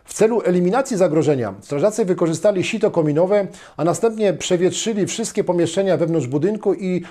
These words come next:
dokonali stosownych pomiarów, które wykluczyły obecność w nich tlenku węgla oraz gazów niebezpiecznych pożarowo.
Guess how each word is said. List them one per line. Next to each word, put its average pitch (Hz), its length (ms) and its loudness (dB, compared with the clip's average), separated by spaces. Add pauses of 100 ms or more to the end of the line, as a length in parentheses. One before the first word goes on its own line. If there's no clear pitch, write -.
(120)
dokonali 185 420 0
stosownych 185 480 0
pomiarów, 175 500 0
które 160 320 2
wykluczyły 180 760 -2
obecność 170 500 0
w 127 80 -6
nich 160 240 -2 (320)
tlenku 175 320 0
węgla 180 320 2
oraz 156 260 2
gazów 170 360 0
niebezpiecznych 165 520 -2
pożarowo. 135 500 0